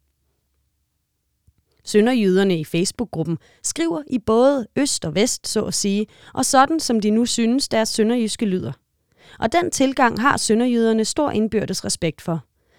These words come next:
Netop fordi et sprog lyder rimelig forskelligt ude ved Vadehavet, i Haderslev eller på Als. En af kommentarerne til opslaget om grønlangkålen går på, hvilken del af Sønderjylland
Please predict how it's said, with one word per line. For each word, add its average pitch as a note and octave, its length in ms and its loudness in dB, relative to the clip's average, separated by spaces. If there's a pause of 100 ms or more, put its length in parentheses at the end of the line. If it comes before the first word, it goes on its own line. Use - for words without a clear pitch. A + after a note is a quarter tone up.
(240)
Netop C4 300 4
fordi A3 420 0
et F#3 80 2
sprog A3 300 2 (420)
lyder A#3 320 6
rimelig A#3+ 320 6
forskelligt B3+ 560 0
ude A3+ 240 4
ved F3+ 100 2
Vadehavet, A3+ 640 2 (200)
i A3+ 100 0
Haderslev A#3+ 580 2 (160)
eller C#4 200 0
på - 120 -4
Als. - 460 -4 (1300)
En A3 220 2
af F3+ 80 0
kommentarerne F#3+ 600 2
til - 140 -6
opslaget F3 460 0
om D#3+ 100 -2
grønlangkålen D3+ 840 -2
går G#3+ 220 4
på, G#3+ 280 0 (220)
hvilken D4 340 2
del C#4 260 -2
af - 100 -2
Sønderjylland A3 640 2